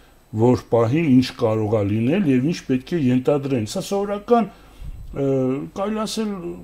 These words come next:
պետական պաշտոնյայի խնդիր էր, որ պետք է վերլուծեին, զգային, հասկանային, շարունակեին։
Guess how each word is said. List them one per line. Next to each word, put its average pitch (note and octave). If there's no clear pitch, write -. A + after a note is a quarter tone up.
պետական G3+
պաշտոնյայի D#3
խնդիր C3
էր, G3
որ F#3
պետք F3+
է G3+
վերլուծեին, C3
զգային, A2
հասկանային, E3+
շարունակեին։ G#3+